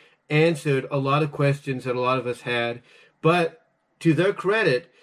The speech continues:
they answered them in unique ways that we didn't even see coming. And everything that was hinted at, thrown at us, you know, you know, shown to us throughout this entire third and final season, as well as throughout the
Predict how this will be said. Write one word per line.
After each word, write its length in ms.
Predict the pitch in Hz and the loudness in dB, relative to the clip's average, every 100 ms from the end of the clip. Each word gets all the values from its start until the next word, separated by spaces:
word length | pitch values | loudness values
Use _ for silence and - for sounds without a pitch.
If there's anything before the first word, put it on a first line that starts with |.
| _ | _
they 180 | 139 156 | -2 0
answered 400 | 160 175 175 151 | 0 0 -4 -2
them 180 | 151 147 | 0 0
in 140 | 139 | 2
unique 440 | 143 139 151 151 | 2 4 2 0
ways 360 | 131 135 135 131 | -2 0 0 0
that 180 | 127 113 | -2 0
we 140 | 180 | 0
didn't 240 | 180 165 139 | 2 0 -2
even 200 | 127 120 | -4 -8
see 220 | - 117 | -10 -12
coming. 520 | - 156 139 92 85 - _ _ _ _ _ _ | -6 -2 -2 -2 -10 -18 _ _ _ _ _ _
And 560 | 139 139 139 131 131 131 _ _ _ _ | -2 2 2 0 -2 -6 _ _ _ _
everything 560 | 165 180 196 175 180 170 | 0 2 2 2 0 0
that 160 | 160 | 0
was 200 | 147 135 | 0 -2
hinted 380 | - 175 170 180 | -2 -4 -2 0
at, 540 | 160 160 156 147 - _ | 0 2 0 -4 -14 _
thrown 440 | 143 156 165 175 | 0 4 4 4
at 200 | 151 151 | 0 0
us, 400 | 147 143 139 - _ | 0 0 -4 -14 _
you 120 | - 139 | -2 0
know, 380 | 135 127 120 - _ _ _ _ _ _ _ - | 2 2 0 -6 _ _ _ _ _ _ _ -8
you 100 | 147 | 2
know, 120 | 143 123 | 2 2
shown 340 | - 160 175 | 2 2 2
to 180 | 165 156 | 0 0
us 320 | 147 143 - _ _ _ _ | 0 -2 -6 _ _ _ _
throughout 480 | 151 151 147 147 - | 0 4 4 2 -2
this 160 | 156 147 | -6 -2
entire 500 | 147 156 165 165 156 | -2 0 2 2 0
third 320 | 147 156 151 | 2 2 2
and 160 | 143 | 0
final 260 | 139 147 139 | 0 0 -2
season, 480 | 139 143 139 135 139 | -2 -2 0 0 -2
as 220 | 156 147 | -2 -2
well 400 | 135 160 247 180 | 0 0 2 2
as 140 | 147 139 | 0 -4
throughout 380 | 151 147 143 | -2 -2 -2
the 340 | 147 143 139 | -2 -2 -2